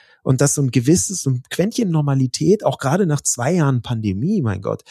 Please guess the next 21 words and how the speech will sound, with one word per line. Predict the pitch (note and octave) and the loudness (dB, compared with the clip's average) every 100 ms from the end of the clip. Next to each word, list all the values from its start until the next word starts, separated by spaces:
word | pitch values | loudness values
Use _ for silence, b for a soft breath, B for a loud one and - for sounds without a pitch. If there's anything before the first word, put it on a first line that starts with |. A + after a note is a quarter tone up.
| B B | B B
so | C3 | -2
ein | |
Quäntchen | - D#3 G3 A3 | 0 -2 -2 -2
Normalität | D#3+ D3 C3+ A#2+ A2 - A#2+ G3+ - - b b | 0 0 0 -2 -4 -2 2 2 0 -12 b b
sogar | - C#3+ D3 F3 | -2 0 2 0
in | F3+ | 0
solchen | D3+ D3 | 0 -2
Extremsituationen | C#3+ - C3+ C#3 C3+ - B2+ - B2 A#2+ | -4 -6 -4 -4 -4 -4 -4 -2 -4 -4
sinnvoll | A#2 B2+ C#3+ A2+ | -6 -6 -4 -4
sein | G2 - | -4 -6
kann. | A#2 A2+ - B B B | -8 -10 -12 B B B
Also | C3+ C3+ | 2 4
ich | F3+ E3 | 2 2
würde | E3+ | 4
jetzt | D3+ C#3+ - | 2 0 -2
niemanden | C3+ D#3+ G3 F#3 F#3 E3 D#3+ E3 D#3 _ _ - | 2 4 4 2 -2 -4 -4 -6 -10 _ _ -2
verurteilen, | C#3 - C#3+ D#3+ - D3+ C#3 C3+ C3+ C3+ | -2 4 4 4 0 -4 -2 -4 -6 -6
der | A#2+ B2 C3+ | 0 2 2
sagt, | B2 A#2 - | 0 -4 -4
"Nein, | A#2 | -6
ich | - | -6